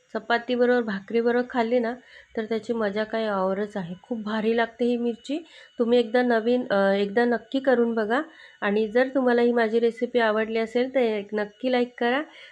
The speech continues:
आणि एक छानशी कमेंट टाका. आता आपण नेक्स्ट व्हिडिओमध्ये भेटूया. तुमच्या सगळ्यांचे खूप खूप धन्यवाद. आणि जर कोणी माझ्या चॅनलवर नवीन आला असेल, तर चॅनलला सबस्क्राईब करा.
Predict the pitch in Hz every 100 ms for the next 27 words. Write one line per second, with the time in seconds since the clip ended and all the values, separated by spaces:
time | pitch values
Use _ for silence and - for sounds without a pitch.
0 | - 233 247 - 254 285 285 294 262 254
1 | 247 254 254 277 320 - _ - 214 220
2 | 233 233 247 240 247 254 - 254 247 240
3 | 247 240 240 226 240 240 240 240 247 302
4 | 302 233 214 220 220 220 254 254 269 254
5 | 254 254 233 254 247 247 277 294 - -
6 | _ - 214 214 226 269 285 277 269 247
7 | 226 226 226 214 214 214 214 208 220 262
8 | 269 254 247 247 254 247 277 285 220 214
9 | 214 254 262 226 - - 214 208 220 214